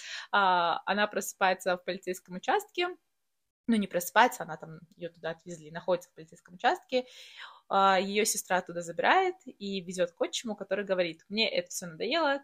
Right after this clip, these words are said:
ты едешь в маленький рыбацкий городок, а, откуда ты, собственно, родом, чтобы вспомнить, что такое быть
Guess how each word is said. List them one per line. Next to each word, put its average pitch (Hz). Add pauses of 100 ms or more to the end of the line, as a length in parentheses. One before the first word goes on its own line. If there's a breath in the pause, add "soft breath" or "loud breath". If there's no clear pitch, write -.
ты 226
едешь 196
в 185
маленький 175
рыбацкий 180 (140)
городок, 160 (600)
а, 202 (440)
откуда 202
ты, -
собственно, 190
родом, 180
чтобы 180
вспомнить, 269
что -
такое 220
быть 180